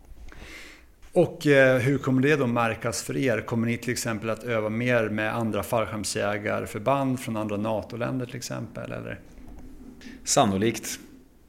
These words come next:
Speaker 2: Jag har inte exakt, och jag kommer inte dela exakt hur framtiden ser ut, men, eh,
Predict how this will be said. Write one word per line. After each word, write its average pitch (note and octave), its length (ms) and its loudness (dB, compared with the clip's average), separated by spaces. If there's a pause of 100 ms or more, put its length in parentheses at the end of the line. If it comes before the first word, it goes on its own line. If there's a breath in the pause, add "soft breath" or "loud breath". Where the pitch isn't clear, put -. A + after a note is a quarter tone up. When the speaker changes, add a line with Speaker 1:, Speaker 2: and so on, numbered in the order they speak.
(140)
Speaker 2:
Jag G#2 100 -2
har G2+ 240 6
inte G2+ 400 2 (680 loud breath)
exakt, - 500 6
och A2+ 60 4
jag G#2+ 120 4
kommer G#2 180 4
inte G#2 120 2
dela G2+ 240 6
exakt G#2 400 2
hur G2 360 0
framtiden G2 460 2
ser G2 180 0
ut, A#2 260 -4
men, F#2 320 -2
eh, F#2 540 -2